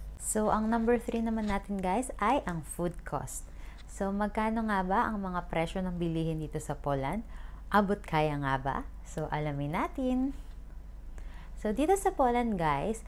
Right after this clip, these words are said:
pagdating sa fruits and vegetables, hindi naman sobrang kamahalan. So, ito yung price range ng kanilang fruits and vegetables. Ayan.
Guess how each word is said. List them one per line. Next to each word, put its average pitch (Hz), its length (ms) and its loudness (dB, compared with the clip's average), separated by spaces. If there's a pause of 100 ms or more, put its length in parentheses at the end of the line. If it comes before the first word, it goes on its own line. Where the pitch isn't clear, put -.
(240)
pagdating 233 480 2
sa 214 140 0
fruits - 420 6
and 233 160 2
vegetables, 170 720 0
hindi 220 160 0
naman 240 320 0
sobrang 190 400 0
kamahalan. 139 800 -2 (420)
So, 147 380 0 (160)
ito 190 240 -2
yung 208 240 2
price 160 420 0
range 151 540 -2
ng 196 80 -4
kanilang 156 500 0
fruits - 220 -6
and 143 160 -2
vegetables. 139 880 0 (2250)
Ayan. 143 240 -8